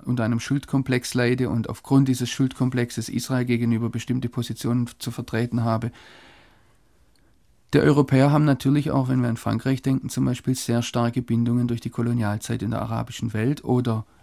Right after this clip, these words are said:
wenn wir an Holland denken, mit Indonesien sehr starke Bindungen zur islamischen Welt, was Einflüsse hat. Und ich möchte jetzt gar nicht drüber reden, wie viele Moslems es in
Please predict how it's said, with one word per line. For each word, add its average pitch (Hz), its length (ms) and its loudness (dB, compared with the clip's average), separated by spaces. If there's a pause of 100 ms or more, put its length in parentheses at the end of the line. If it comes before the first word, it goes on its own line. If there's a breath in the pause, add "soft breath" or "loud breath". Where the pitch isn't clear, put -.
(100)
wenn 123 200 2
wir 117 140 -2
an 110 240 -2
Holland 123 340 0
denken, 123 400 -2
mit 117 160 -2
Indonesien 117 640 -2
sehr 117 240 -2
starke 120 400 -4
Bindungen 120 400 0
zur - 180 -8
islamischen 117 640 0
Welt, 117 240 0
was 123 240 0
Einflüsse 131 580 -2
hat. 110 200 -4
Und 117 120 -4
ich 117 100 -10
möchte 117 220 -4
jetzt - 120 -12
gar 120 120 -4
nicht 127 180 -2
drüber 127 240 -2
reden, 120 260 0
wie 120 100 -2
viele 123 120 0
Moslems 117 420 -2
es 104 120 -8
in 117 140 -2